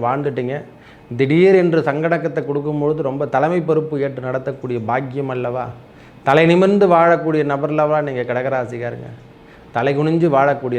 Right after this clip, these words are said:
நிலைமைக்கு தள்ளிட்டீங்கல்ல, அதனால தான் தொந்தரவு, வேற ஒன்றும் இல்லை. மனம் அடுத்தவனை நாம தான் டெஸ்ட் பண்ணி தான் பார்ப்போம், நம்மளையும் டெஸ்ட் பண்ணி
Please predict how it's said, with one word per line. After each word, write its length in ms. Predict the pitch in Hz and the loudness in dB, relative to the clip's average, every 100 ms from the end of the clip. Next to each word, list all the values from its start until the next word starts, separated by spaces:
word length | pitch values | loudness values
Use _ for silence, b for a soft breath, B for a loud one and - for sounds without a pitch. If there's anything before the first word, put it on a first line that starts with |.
| 113 | -4
நிலைமைக்கு 340 | 120 143 135 107 | -4 -6 -8 -6
தள்ளிட்டீங்கல்ல, 500 | 110 110 113 110 120 98 | -6 -6 -8 -8 -8 -8
அதனால 360 | 101 110 127 131 | -8 -4 -2 -2
தான் 160 | 143 147 | -4 -4
தொந்தரவு, 360 | 113 110 120 123 - | -6 -6 -8 -10 -6
வேற 220 | 107 110 110 | -4 -2 -2
ஒன்றும் 360 | 123 123 156 135 | -4 -2 -2 0
இல்லை. 160 | 113 - - - - B B B - 104 | -2 -6 -14 -20 -20 B B B -10 -4
மனம் 240 | 120 135 104 | -2 -2 -2
அடுத்தவனை 420 | 113 120 143 143 139 | -2 2 2 2 0
நாம 220 | 139 135 147 | 0 0 2
தான் 180 | 160 151 135 113 95 - - | 2 0 0 -2 -6 -8 -8
டெஸ்ட் 240 | 139 - 156 | -4 -2 0
பண்ணி 140 | 147 147 | 0 0
தான் 160 | 156 135 | -2 0
பார்ப்போம், 320 | 131 127 131 120 | -2 -2 -6 -6
நம்மளையும் 420 | 139 156 180 165 | -2 0 0 0
டெஸ்ட் 200 | 147 - 147 | -4 -4 -6
பண்ணி 160 | 135 | -4